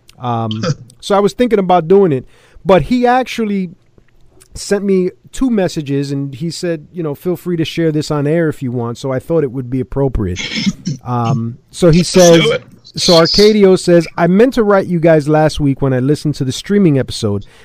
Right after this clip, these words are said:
Speaker 1: and Money said that people should just play the game. Here are my thoughts.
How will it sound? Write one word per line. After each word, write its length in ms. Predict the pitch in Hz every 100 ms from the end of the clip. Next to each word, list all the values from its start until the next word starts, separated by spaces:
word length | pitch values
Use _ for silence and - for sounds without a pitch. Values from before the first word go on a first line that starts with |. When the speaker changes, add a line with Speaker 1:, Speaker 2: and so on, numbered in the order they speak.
| -
Speaker 1:
and 160 | 127
Money 220 | 139 170 165
said 240 | - 156
that 180 | 143 -
people 300 | 180 156 151
should 180 | 143 127
just 240 | 135 -
play 220 | - 165
the 100 | 143
game. 380 | 117 139 113 92 - _ _ _ -
Here 220 | 220 240
are 40 |
my 300 | 202 180 175
thoughts. 640 | 170 - 127 123 - -